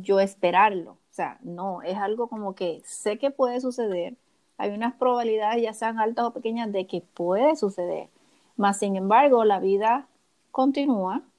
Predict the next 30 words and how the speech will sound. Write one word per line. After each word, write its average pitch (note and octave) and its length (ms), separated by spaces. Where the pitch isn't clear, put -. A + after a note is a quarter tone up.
Eh, F#3+ 400
como G3+ 200
dicen A3+ 340
por A#3+ 100
los A#3+ 100
ahí, A3 300
por G#3+ 180
ahí G#3 120
los A3+ 100
americanos, A3 520
business G3 520
as A3+ 220
usual. G3 580
Yo F#3+ 320
estoy, F#3+ 760
he F#3 60
estado, F#3 640
he - 80
continuado F#3 520
trabajando F3+ 800
en F3+ 260
mi, F3 500
en F3+ 180
mi F3+ 120
horario E3+ 480
regular, F#3 640
siempre G#3 680
con, F#3+ 580
con F#3 340
la, F3 580